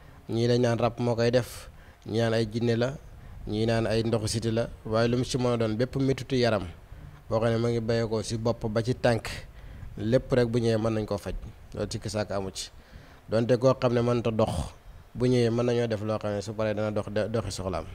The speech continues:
Tànk yi lu métti métti, maanaam buñ ci tegee suñ loxo bi wax la ñu war a wax, Yàlla dana ko may saafara mu dem yoonam. Su fekkee koo xam ne mënta déplacé wu, mën nañoo ñëw ba ci moom, wala ñu jox ko li ñu koy jox,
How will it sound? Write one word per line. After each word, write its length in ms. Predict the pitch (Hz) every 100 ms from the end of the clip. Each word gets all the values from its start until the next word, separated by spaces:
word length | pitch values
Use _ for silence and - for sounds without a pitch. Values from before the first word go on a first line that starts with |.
| - - - - - -
Tànk 220 | 110 113
yi 80 | 113
lu 100 | 123
métti 340 | 135 147 143 135
métti, 340 | 127 - - 117
maanaam 220 | 113 113 117
buñ 120 | 120
ci 120 | 135
tegee 260 | 127 127 113
suñ 160 | 120
loxo 180 | 117 110
bi 80 | 113
wax 160 | 113 117
la 80 | 113
ñu 80 | 120
war 120 | 120
a 40 | 113
wax, 220 | - - - - - - - -
Yàlla 200 | 117 110
dana 180 | 110 110
ko 100 | 107
may 140 | 110
saafara 340 | 107 107 101 101
mu 100 | 101
dem 140 | 98 95
yoonam. 240 | 92 90 - - - - - - -
Su 160 | - 107
fekkee 300 | 123 123 123
koo 140 | 127
xam 100 | 131
ne 80 | 123
mënta 260 | 127 127
déplacé 540 | 120 117 120 110 107 110
wu, 260 | 107 208 185 - - - - -
mën 120 | 101 107
nañoo 300 | 117 117 110
ñëw 160 | 113 110
ba 100 | 110
ci 120 | -
moom, 280 | 117 110 120 120 - -
wala 140 | 107 107
ñu 120 | 117 117
jox 140 | 113
ko 120 | -
li 100 | 107 120
ñu 60 |
koy 160 | 127 127
jox, 180 | 113